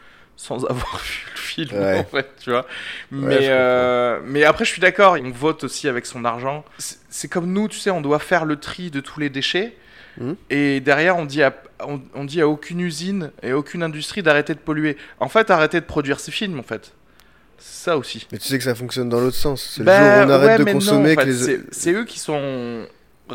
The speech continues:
Speaker 1: c'est eux qui
Speaker 2: Oui.
Speaker 1: peuvent mettre le, de, de l'argent ailleurs. Je vois ce que tu veux dire, mais à un certain moment, le, le gars,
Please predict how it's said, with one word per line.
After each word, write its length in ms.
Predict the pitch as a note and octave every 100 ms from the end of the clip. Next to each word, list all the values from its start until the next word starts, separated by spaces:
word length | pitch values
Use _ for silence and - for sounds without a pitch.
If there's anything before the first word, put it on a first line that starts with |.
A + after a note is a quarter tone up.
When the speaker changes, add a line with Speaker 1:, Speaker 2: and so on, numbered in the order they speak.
| C3+
Speaker 1:
c'est 200 | D3 - C#3
eux 120 | B2+
qui 240 | D#3+ F3+ F#3
Speaker 2:
Oui. 20 |
Speaker 1:
peuvent 220 | D3+ B2+
mettre 280 | C#3 C3+ C3
le, 220 | A#2+ A#2
de, 240 | A#2 A#2
de 100 | G2
l'argent 220 | B2+ B2+ C3+
ailleurs. 140 | C#3+ - - -
Je 140 | B2+
vois 160 | C3+ F3+
ce 80 |
que 80 | -
tu 120 | - F#3
veux 80 |
dire, 180 | G3 G3+
mais 260 | D3+ B2 -
à 120 | - C#3
un 40 |
certain 300 | C3+ D#3 D#3
moment, 220 | D3 E3
le, 200 | D#3+ B2+
le 160 | B2+ C3
gars, 400 | C3 D#3+ D#3 C3+